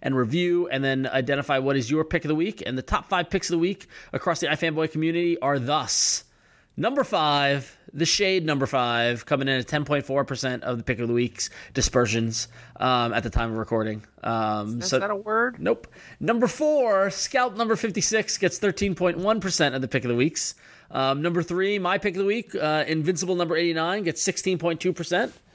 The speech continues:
Speaker 1: Uh, coming in at a surprising number two, Orc Stain number seven with twenty-two percent of the pick of the weeks, which is awesome. Um, and then finally, number one, a little less awesome,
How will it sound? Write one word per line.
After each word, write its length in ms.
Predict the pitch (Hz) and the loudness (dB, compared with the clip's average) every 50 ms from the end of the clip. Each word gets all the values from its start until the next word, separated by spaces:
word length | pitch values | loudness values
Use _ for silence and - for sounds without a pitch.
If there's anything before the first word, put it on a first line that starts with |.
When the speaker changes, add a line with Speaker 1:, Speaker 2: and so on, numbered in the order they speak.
| - - - - - - - - - | -20 -20 -20 -20 -20 -20 -20 -10 -4
Speaker 1:
Uh, 260 | - 143 151 147 147 | -2 0 0 0 0
coming 300 | - - 202 214 233 233 | 0 -2 0 0 2 2
in 80 | 226 | 2
at 100 | 208 180 | 2 2
a 60 | 170 160 | 2 2
surprising 920 | - - - - - - 214 214 233 247 262 262 254 208 202 214 202 196 | 0 -2 -4 -4 -6 -4 -2 -2 0 0 0 0 0 0 -2 -2 0 0
number 220 | 196 190 175 185 | 0 2 0 0
two, 560 | 175 - - 226 247 220 180 147 143 139 143 - | 0 2 0 2 2 2 2 2 2 2 0 2
Orc 220 | - 175 208 - | 0 0 0 0
Stain 260 | - - 233 214 214 | -2 0 0 0 2
number 220 | 208 208 202 - - | 0 2 2 2 0
seven 400 | - - 226 233 208 196 165 160 | 2 0 0 0 0 0 0 0
with 80 | 165 165 | -2 -4
twenty-two 380 | - 196 196 190 196 160 190 196 | -4 -2 0 0 0 0 0 -2
percent 360 | 147 180 160 175 196 190 185 | -2 -2 0 0 2 2 2
of 60 | 165 | 2
the 60 | 156 | 0
pick 160 | 147 165 156 | 0 -4 -2
of 40 | 156 160 | 0 0
the 60 | 156 | 2
weeks, 240 | 165 170 143 - 143 | 2 0 0 -2 -6
which 120 | 127 107 | -8 -6
is 100 | 127 110 - | -6 -8 -4
awesome. 520 | - 135 143 147 - - 120 104 98 107 - _ _ - - - - - - - - _ - | 0 2 2 2 2 0 -4 -4 -4 -8 -12 _ _ -20 -20 -20 -20 -20 -20 -20 -20 _ -8
Um, 600 | - - 139 135 135 135 131 131 131 131 131 120 - - - _ _ - | -4 -2 0 2 2 0 0 0 -2 -2 -4 -6 -8 -12 -20 _ _ -4
and 140 | 147 156 | -2 0
then 140 | 170 170 165 | 0 0 -2
finally, 440 | - - 190 185 196 196 196 190 185 | -2 0 0 0 2 2 2 0 0
number 240 | 175 180 185 180 190 | 0 0 0 0 0
one, 460 | 180 170 165 160 160 160 156 156 156 | 2 2 2 2 2 2 2 2 0
a 80 | 151 135 | -2 -2
little 260 | - - 185 190 190 | -2 -2 0 0 0
less 600 | 175 175 170 143 135 143 170 180 190 196 - - | 0 -2 -6 -6 -6 -4 -2 0 0 0 2 2
awesome, 500 | 156 143 135 - - 147 139 139 135 131 | 2 2 2 2 0 0 2 0 -2 -4